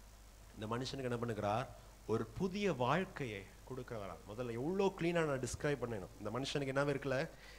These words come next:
ஜனங்கள் மத்தியில வாழ முடியல, யாராலையும் அதட்ட முடியல, ஒரு இடத்துல வேணாம்னு முடியாது,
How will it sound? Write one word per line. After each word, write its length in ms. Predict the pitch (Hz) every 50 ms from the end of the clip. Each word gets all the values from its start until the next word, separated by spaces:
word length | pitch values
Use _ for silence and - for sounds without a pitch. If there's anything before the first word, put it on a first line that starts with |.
| - -
ஜனங்கள் 380 | 110 139 143 165 185 180 180 -
மத்தியில 280 | 156 143 - 147 147
வாழ 260 | 139 131 131 143 143
முடியல, 260 | 135 120 104 104 95 98 - - - - - 131
யாராலையும் 720 | 147 147 156 - - 214 214 208 196 190 185 180 156 - - - -
அதட்ட 220 | 190 196 196 208
முடியல, 280 | 180 165 151 135 123 107 - - - - -
ஒரு 200 | 110 127 151 156
இடத்துல 280 | 160 190 202 226 214 208
வேணாம்னு 280 | 202 202 208 220 226 233
முடியாது, 400 | 226 220 208 175 143 117 104